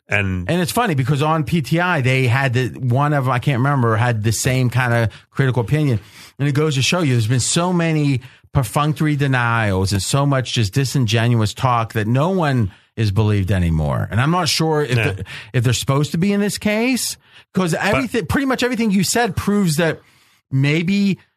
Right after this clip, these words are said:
Speaker 2: that, that proves that money has a, a, an effect on where a kid goes. Doesn't prove that Kansas did it. Like, if yourself and somehow it's kinda illogical why someone chose you late, what do you do? Do you go to the N C A A and say, "Listen, I had nothing to do with it. None of my coaches did.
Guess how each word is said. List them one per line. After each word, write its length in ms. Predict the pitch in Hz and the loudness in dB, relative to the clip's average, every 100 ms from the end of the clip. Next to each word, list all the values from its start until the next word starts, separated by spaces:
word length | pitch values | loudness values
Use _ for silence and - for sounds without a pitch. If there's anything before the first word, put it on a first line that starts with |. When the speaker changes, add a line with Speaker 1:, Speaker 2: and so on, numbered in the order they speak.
| - | -4
Speaker 2:
that, 180 | 151 143 | -2 0
that 280 | 151 - 127 | -2 -4 -4
proves 260 | - 196 | 0 0
that 120 | 147 135 | 0 0
money 440 | 139 147 175 185 | 2 2 0 0
has 300 | 165 160 147 | 0 -2 -2
a, 120 | 147 117 - | -2 -4 -4
a, 40 | 131 101 | -4 0
an 60 | 127 | 0
effect 420 | 117 160 151 156 | 0 -2 -2 -2
on 80 | 135 | -2
where 140 | 139 | 0
a 60 | 135 | -2
kid 200 | 156 120 | -4 -2
goes. 280 | 127 170 165 | -2 -2 -2
Doesn't 300 | 180 175 123 | -2 -2 -2
prove 200 | 170 135 | -2 -2
that 120 | - | -2
Kansas 380 | 156 143 107 85 | -2 0 0 -2
did 320 | 76 110 190 | -2 0 0
it. 280 | 196 190 - _ _ _ _ | -2 -4 -14 _ _ _ _
Like, 120 | 175 | -2
if 140 | 165 139 | 0 0
yourself 600 | 240 - - 240 233 180 | 0 0 0 0 0 0
and 240 | 165 147 | 0 0
somehow 480 | 196 190 180 180 165 - - - | 0 0 2 2 -2 -6 -8 -2
it's 220 | 123 - - 104 - _ - | 0 -2 -6 -14 -16 _ -2
kinda 240 | 165 175 | -2 0
illogical 600 | 156 151 143 156 160 170 156 | 0 0 0 0 -2 -2 0
why 140 | 156 | 0
someone 320 | - 160 147 | 0 -2 -2
chose 340 | - 160 147 131 | 0 0 0 0
you 140 | 143 | 2
late, 460 | 127 127 160 220 - _ _ _ | 2 2 0 -4 -8 _ _ _
what 120 | 185 | -2
do 60 | 220 | 0
you 100 | 214 | 0
do? 340 | 156 240 320 | 0 0 0
Do 80 | 117 | 0
you 80 | 113 | 2
go 180 | 131 147 | 0 0
to 60 | |
the 80 | 147 | 0
N 80 | 151 | -2
C 120 | 147 156 | -2 -2
A 60 | |
A 20 | 170 | 0
and 80 | |
say, 140 | 160 139 | 0 0
"Listen, 280 | 147 165 120 | 0 0 0
I 100 | 147 | 0
had 100 | 165 | 0
nothing 200 | 156 147 | 0 0
to 20 | |
do 120 | 147 | 0
with 120 | 156 | -2
it. 40 | 143 | 0
None 100 | 147 | 0
of 40 | |
my 100 | 143 | 0
coaches 320 | 131 180 147 143 | 0 -2 -2 0
did. 240 | 151 | -2